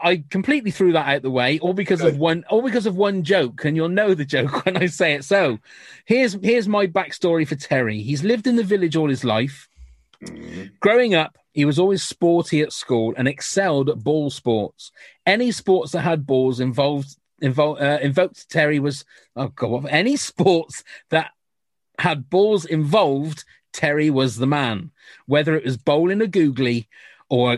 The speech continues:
Speaker 1: at cricket or potting the brown or pink at snooker, Terry was a demon of the spherical sport. In the
Speaker 2: Uh.
Speaker 1: eighties,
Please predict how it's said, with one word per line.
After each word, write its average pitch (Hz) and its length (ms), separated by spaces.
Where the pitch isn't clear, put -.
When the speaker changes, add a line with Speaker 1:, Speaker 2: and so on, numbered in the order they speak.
Speaker 1:
at 143 220
cricket 151 440
or 131 160
potting 190 380
the 196 60
brown 175 400
or 190 140
pink 185 340
at 190 120
snooker, 120 540
Terry 170 380
was 175 140
a 143 80
demon 165 520
of 139 120
the 123 100
spherical 135 580
sport. 117 520
In 160 140
the 170 140
Speaker 2:
Uh. - 20
Speaker 1:
eighties, 202 640